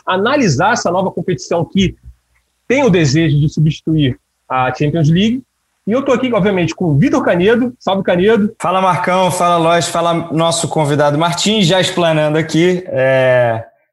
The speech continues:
Speaker 2: Bom dia, boa tarde, boa noite, boa madrugada a todos. Olha, é... vai pegar fogo isso aqui hoje, hein?
Speaker 1: É, então, o Canedo já entregou aí.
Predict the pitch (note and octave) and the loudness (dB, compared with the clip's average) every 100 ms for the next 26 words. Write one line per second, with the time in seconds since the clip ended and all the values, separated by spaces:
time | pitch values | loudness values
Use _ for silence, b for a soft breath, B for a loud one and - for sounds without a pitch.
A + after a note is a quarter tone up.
0 | - D3 D3 F#3+ E3 - D#3 D#3+ D#3 C#3+ | -4 -2 2 2 2 0 0 0 -2 -2
1 | D3 C#3+ D3+ C#3+ C#3 C#3 C#3 C3 C#3 C3 | -2 0 -2 -2 -2 0 0 0 0 0
2 | C3 C#3 D#3+ D3+ B2+ C3+ D3+ D3+ D#3 D3+ | -4 -2 -2 -2 0 0 2 4 4 4
3 | B2+ C3+ C3 B2+ B2 A#2+ A2+ G#2+ - A#2 | 2 2 2 2 2 0 -2 -10 -6 -2
4 | A#2+ C3+ B2 D3+ - D3+ C#3+ D#3 D3+ D3+ | -2 0 0 -2 -2 -6 -4 -6 -4 -2
5 | A2+ G#2+ A#2 B2 - G#2+ G#2+ A2 G#2+ G#2 | -2 -4 -8 -10 -8 -4 -4 -2 -2 -2
6 | A#2 - E3 F#3 E3+ E3+ E3+ E3+ E3+ G3 | -6 -4 -2 -2 -2 -2 0 0 2 2
7 | A#3 | -2